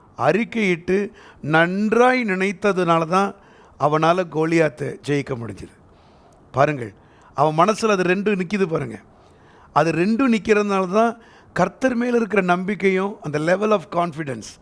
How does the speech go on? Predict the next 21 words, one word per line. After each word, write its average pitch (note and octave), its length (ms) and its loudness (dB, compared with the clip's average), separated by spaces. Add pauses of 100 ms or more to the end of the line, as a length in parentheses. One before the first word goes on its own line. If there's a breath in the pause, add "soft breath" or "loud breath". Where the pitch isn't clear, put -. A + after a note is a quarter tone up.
(360 soft breath)
ஜெயிப்போன்ற G#3+ 540 0
நம்பிக்கையும் F3+ 640 -2 (300 loud breath)
அவனுக்குள்ள E3 440 2 (100)
ஆழமா F#3 440 2
அதிகமா E3+ 400 0
வந்து D#3 440 -2 (460 loud breath)
கோலியாத்தை B3 460 2
சந்திக்க F#3 460 -2
போறதுக்கு F3+ 520 -2
அவன் C3+ 260 -6
பயப்படவே D3+ 540 0
இல்லை. G#2+ 220 -12 (580 soft breath)
இந்த - 120 -12
காலை D3+ 280 0
வேளையில D#3+ 460 0 (320 soft breath)
கர்த்தர் F3+ 680 0
உங்களை D#3 340 0
பார்த்து D#3+ 540 0 (180 loud breath)
சொல்லுகிற D#3 480 -2
காரியமும் D#3+ 460 0
அதுதான். C3 380 -10